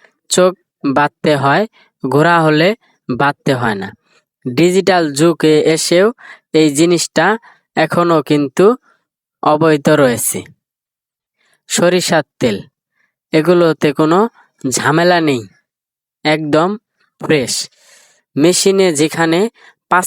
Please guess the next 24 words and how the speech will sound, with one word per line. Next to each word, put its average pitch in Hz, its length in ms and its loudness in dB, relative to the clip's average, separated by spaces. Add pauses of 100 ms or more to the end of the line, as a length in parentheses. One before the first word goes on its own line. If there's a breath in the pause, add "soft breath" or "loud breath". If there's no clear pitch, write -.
থেকে 165 280 0
দশ 165 220 0 (100)
মিনিট 160 280 0
সময় 160 340 0
লাগে, 139 300 0 (600 loud breath)
আর 151 200 0 (360)
এখানে 165 400 -2
লাগে 139 340 0 (640)
প্রায় 147 240 0 (680)
পাঁচ 165 260 0
ঘন্টার 139 480 -2
মতো। - 280 -6 (480)
পাঁচ 170 240 0
ঘন্টায় 156 520 -2 (480)
এক 165 240 -2
লিটার 156 380 0 (600)
তেল 175 200 4 (880)
বের 151 260 2
হয় 151 280 0 (460 soft breath)
এই 143 160 2
জায়গা 123 300 0
থেকে। - 340 -6 (1000)
আর 311 220 0 (120)
এই 160 180 2